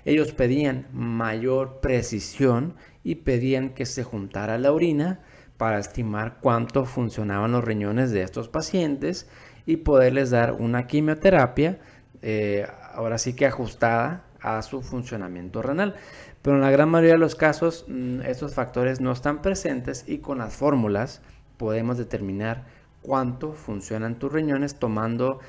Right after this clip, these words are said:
el valor de tu creatinina. Si tu creatinina está elevada, puede indicar problema, puede indicar que tus riñones ya están perdiendo función.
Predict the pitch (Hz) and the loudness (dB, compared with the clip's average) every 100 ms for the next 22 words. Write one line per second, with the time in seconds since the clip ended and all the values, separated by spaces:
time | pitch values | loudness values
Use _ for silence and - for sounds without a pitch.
0 | - - - 123 107 107 110 123 127 143 | -20 -10 -4 -2 0 0 0 -2 -2 -2
1 | 139 - 127 113 120 104 104 98 95 131 | -2 2 2 2 -2 -2 -2 -4 -4 -6
2 | 127 135 135 127 127 151 165 131 135 - | -6 -2 -2 0 -2 0 0 -2 -6 -16
3 | - - - 120 - 143 160 151 131 127 | -16 -16 -4 -4 -4 -4 0 2 2 2
4 | 156 185 - - _ - _ 120 120 110 | -2 -4 -14 -20 _ -20 _ 0 2 0
5 | - 101 - 113 120 135 110 - - - | 0 -2 0 2 4 4 2 -4 -18 -20
6 | - 123 127 117 107 117 117 127 127 117 | -10 -2 0 0 -2 -6 -6 -8 -8 -6
7 | 117 139 131 127 131 123 113 - 139 139 | -2 0 0 -2 -4 -6 -6 -6 -6 -6
8 | 151 - 123 113 110 107 113 117 107 98 | -8 -4 -2 -2 -4 -4 -6 -6 -8 -8
9 | - 123 95 | -2 -2 -2